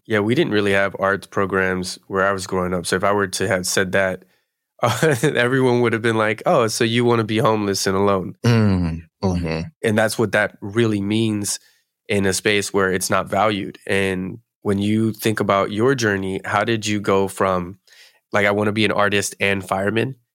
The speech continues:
Speaker 1: to, you know what, let's drop this, you know, this other thing that makes the statement more tasteful, and let me just go with what I really wanna do? Like, ho-, where was that shift in your mind?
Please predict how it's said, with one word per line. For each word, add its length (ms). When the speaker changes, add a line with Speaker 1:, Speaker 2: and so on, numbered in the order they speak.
Speaker 1:
to, 540
you 100
know 80
what, 120
let's 200
drop 380
this, 340
you 120
know, 200
this 360
other 280
thing 260
that 160
makes 520
the 100
statement 420
more 180
tasteful, 640
and 180
let 160
me 140
just 220
go 160
with 200
what 120
I 60
really 280
wanna 260
do? 360
Like, 180
ho-, 200
where 340
was 200
that 200
shift 320
in 80
your 160
mind? 340